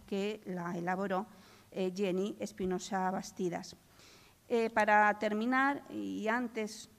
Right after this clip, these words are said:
de, de dar la palabra a los autores y a la autora, tenemos que decir que este informe de contexto es un paso más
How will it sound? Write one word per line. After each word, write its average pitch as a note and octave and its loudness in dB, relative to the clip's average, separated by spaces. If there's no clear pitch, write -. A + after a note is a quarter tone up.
de, F#3 -2
de F#3 -6
dar G3 2
la G3+ 2
palabra G3+ 4
a G3 2
los F#3+ -2
autores C4 2
y A3 -10
a F3+ -6
la F3 -2
autora, A#3 0
tenemos C4 4
que C#4+ 6
decir C4 0
que G#3 0
este A#3 0
informe A#3+ 0
de A3 0
contexto G#3+ -2
es A3 -2
un A3+ 2
paso A3+ 0
más G#3 2